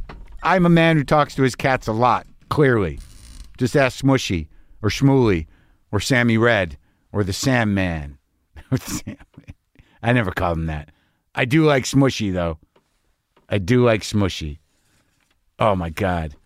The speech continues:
I ate about nineteen thousand calories in nuts last night. That's how I party after a gig.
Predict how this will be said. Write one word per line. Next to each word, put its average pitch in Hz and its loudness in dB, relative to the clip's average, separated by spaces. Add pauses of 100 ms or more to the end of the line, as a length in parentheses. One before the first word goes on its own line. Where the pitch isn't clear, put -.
(240)
I 120 2
ate 120 4
about 101 0
nineteen 104 0
thousand 98 0
calories 87 -4
in 80 -4
nuts 87 -6
last 71 -12
night. 65 -12 (840)
That's 117 -2
how 95 0
I 104 2
party 85 0
after 80 -6
a 76 -8
gig. 78 -8